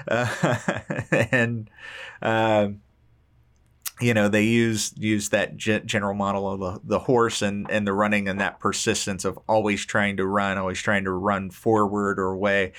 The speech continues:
And it kind of reflects his, um,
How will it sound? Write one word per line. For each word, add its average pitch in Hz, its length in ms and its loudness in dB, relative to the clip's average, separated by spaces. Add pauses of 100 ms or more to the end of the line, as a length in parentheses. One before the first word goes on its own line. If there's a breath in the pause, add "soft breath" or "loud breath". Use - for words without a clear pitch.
(240 loud breath)
And 107 100 0
it 107 80 -2
kind 120 180 -2
of 107 240 -4
reflects 104 500 0
his, 107 560 0 (540 soft breath)
um, 98 680 -2